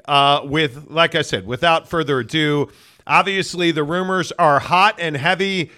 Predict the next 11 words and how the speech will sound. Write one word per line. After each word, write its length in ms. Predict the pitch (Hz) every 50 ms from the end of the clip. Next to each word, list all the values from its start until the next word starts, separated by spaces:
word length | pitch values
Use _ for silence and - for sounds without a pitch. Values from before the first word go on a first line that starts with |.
| _ - _ _ _
that 340 | 135 127 139 165 160 - -
the 80 | 151 143
Big 380 | 120 - 175 196 220 180 160
twelve 560 | - - - 175 202 190 180 180 170 160 117 139
will 320 | 139 151 165 170 170 -
add 280 | 165 165 160 156 147 135
uconn. 960 | 117 117 127 139 180 233 254 220 - - - 143 120 98 80 69 65 73 73 - _ _ _ _ _ _ _ _ _ _ _ _ _ _ _ _ _ - -
Uh, 280 | 123 123 123 127 139
over 200 | 151 160 151 170
the 80 | 151 143
weekend, 680 | 135 156 185 170 - 196 202 196 196 196 185 165 147